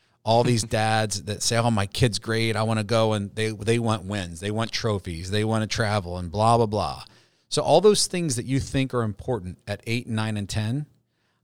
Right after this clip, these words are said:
Speaker 1: I'm sitting here at fourteen, and we've been at the peak, and we've been nationally competitive for seven years. I'd give all two hundred sixty of those wins back to have one more year with them at nine U when they were just young kids enjoying the game. So I
Speaker 2: Mm-hmm.
Speaker 1: think in life, you know, I say that about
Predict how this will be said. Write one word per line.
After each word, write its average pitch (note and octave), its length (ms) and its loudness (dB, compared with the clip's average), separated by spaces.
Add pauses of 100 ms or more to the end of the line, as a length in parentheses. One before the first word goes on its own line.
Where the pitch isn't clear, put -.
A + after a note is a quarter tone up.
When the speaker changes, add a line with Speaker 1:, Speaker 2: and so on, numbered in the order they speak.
Speaker 1:
I'm C3+ 160 4
sitting C#3+ 320 2
here B2 120 4
at A2 100 -2
fourteen, A#2+ 480 0
and A2 80 0
we've A2 200 -2
been G#2+ 200 4
at A#2+ 120 -2
the C3 60 0
peak, - 460 -4 (460)
and G#2+ 120 0
we've A#2+ 160 0
been A#2 180 2
nationally A2+ 420 2
competitive A#2+ 500 -2
for G2+ 140 -8
seven A#2 400 0
years. B2+ 340 -2 (480)
I'd B2+ 140 -2
give C3 120 6
all A#2+ 200 2
two D3 180 2
hundred B2 300 2
sixty B2+ 260 2
of A#2 40 0
those A2 180 2
wins A2+ 260 0
back B2+ 280 -2
to A2 80 -6
have G2+ 180 -2
one A#2 240 0
more A#2 140 2
year A2 160 0
with G#2 120 0
them F#2+ 160 -4
at D2 80 -10
nine G2 280 -2
U F#2+ 120 0
when F#2 80 -2
they F#2 80 -2
were F2+ 80 -4
just F2 180 -6
young F#2 200 -2
kids F2+ 220 -4
enjoying F2 320 -6
the D#2+ 60 -12
game. C2+ 300 -12 (800)
So C3 100 4
I - 20 8
Speaker 2:
Mm-hmm. A2 60 2
Speaker 1:
think F3+ 180 0
in C#3+ 140 2
life, A2+ 640 -4 (240)
you B2 140 -4
know, A2 80 4
I A2+ 100 2
say D3 260 2
that C3+ 200 4
about B2 320 2